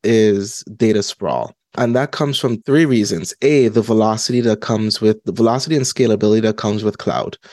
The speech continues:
right? So you can swipe a credit card and then you're just off to the races, right? You have a dev environment, you have a pipeline, you can build something, you get a minimal viable product,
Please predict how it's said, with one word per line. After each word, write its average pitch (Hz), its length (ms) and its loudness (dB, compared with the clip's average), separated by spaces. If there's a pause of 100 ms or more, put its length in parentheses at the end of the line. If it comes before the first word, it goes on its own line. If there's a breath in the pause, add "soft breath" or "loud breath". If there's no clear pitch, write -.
(300 loud breath)
right? 113 320 2
So 135 100 0
you 117 140 2
can 110 160 0
swipe 143 320 0
a 143 40 2
credit 120 360 -2
card 107 500 -2
and 107 180 -4
then 107 300 0
you're 110 180 0
just 101 280 -2
off 98 240 -4
to - 100 -10
the 95 100 -2
races, - 560 -4 (400 loud breath)
right? 110 240 0
You 110 120 2
have 101 100 -2
a 104 60 0
dev 120 260 0
environment, 117 800 -2
you 110 80 0
have 107 140 -2
a 95 80 -2
pipeline, 123 840 -2
you 107 80 -4
can 92 200 -8
build 117 280 2
something, 117 320 -4
you 101 80 -6
get 90 100 -4
a 85 40 -8
minimal 117 320 -2
viable 117 260 -2
product, 113 580 -2